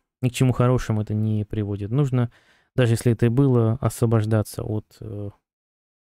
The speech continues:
лишних связей, которые еще действуют. Эт-, этому поможет техника перепросмотра. То есть нужно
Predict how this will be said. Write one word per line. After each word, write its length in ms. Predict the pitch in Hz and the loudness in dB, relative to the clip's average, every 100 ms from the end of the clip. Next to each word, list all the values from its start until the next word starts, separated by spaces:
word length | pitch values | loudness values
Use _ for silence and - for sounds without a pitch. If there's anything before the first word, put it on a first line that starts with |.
| - - - | -18 -16 -2
лишних 460 | 117 127 - 110 | 2 2 0 -2
связей, 360 | - 120 113 107 | 0 0 0 0
которые 320 | - 104 104 | -4 -2 -4
еще 200 | - 113 | -2 -2
действуют. 560 | 104 101 - - 95 - | 0 -2 -4 -6 -6 -6
Эт-, 240 | - 123 123 | -4 -2 0
этому 340 | 139 147 127 | 2 2 2
поможет 540 | 131 117 117 123 113 | 2 4 4 4 0
техника 440 | - 120 - 113 110 | 0 -2 -2 -6 -4
перепросмотра. 720 | 110 107 107 107 107 101 101 | -4 -4 -4 -6 -6 -6 -6
То 100 | 110 | -6
есть 140 | 107 - | -8 -4
нужно 280 | 110 110 | -4 -2